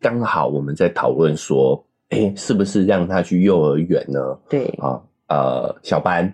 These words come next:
Speaker 2: 是。
Speaker 1: 跟其他小朋友玩在一起，增加更多的刺激。
Speaker 2: 对。是。
Speaker 1: 有点想要去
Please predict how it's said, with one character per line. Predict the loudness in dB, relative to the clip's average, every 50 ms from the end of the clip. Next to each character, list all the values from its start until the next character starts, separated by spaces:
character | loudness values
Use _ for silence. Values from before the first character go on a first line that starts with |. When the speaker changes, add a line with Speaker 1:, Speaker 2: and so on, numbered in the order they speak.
| -8 _ _
Speaker 2:
是。 | -8 -2 -2 0 2
Speaker 1:
跟 | 2 2 0
其 | 0 -2 -4
他 | -4 -4
小 | -4 -6 -4
朋 | -2 0
友 | 0
玩 | 0 0 0
在 | 0 -2 -2 -2
一 |
起， | -4 -6 -14 -16 -16 _
增 | -2 0 2 2
加 | 0 0
更 | 0 -2 -2 0
多 | 0 -2
的 | -2 -2
刺 | -4 -4 -4 -4
激。 | -4 -6 -10 -12
Speaker 2:
对。 | -12 -12
是。 | -6 -2 0 0 0 0 -2 -2 0
Speaker 1:
有 | 0 2
点 | 2 2 0
想 | 0 -2 -4
要 | -4 -4
去 | -2 0 0 0 0 -2